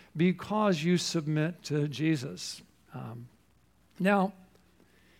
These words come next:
i-, if we don't submit, here's what we're saying. Wives, you're saying, Jesus,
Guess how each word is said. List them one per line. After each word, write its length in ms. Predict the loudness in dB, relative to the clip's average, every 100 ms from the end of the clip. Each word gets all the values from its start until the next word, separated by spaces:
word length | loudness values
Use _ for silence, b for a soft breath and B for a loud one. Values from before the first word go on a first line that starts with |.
| b
i-, 40 |
if 380 | 4 6 6 6
we 100 | 4
don't 320 | 4 4 2
submit, 340 | 2 4 6 6
here's 240 | 4 4
what 160 | 2 0
we're 100 | -2
saying. 520 | 0 2 2 0 -6 -14 -20 _ b b b -4
Wives, 460 | 2 6 4 4
you're 100 | 0
saying, 300 | 4 6 6
Jesus, 720 | 6 4 4 2 0 -2 -6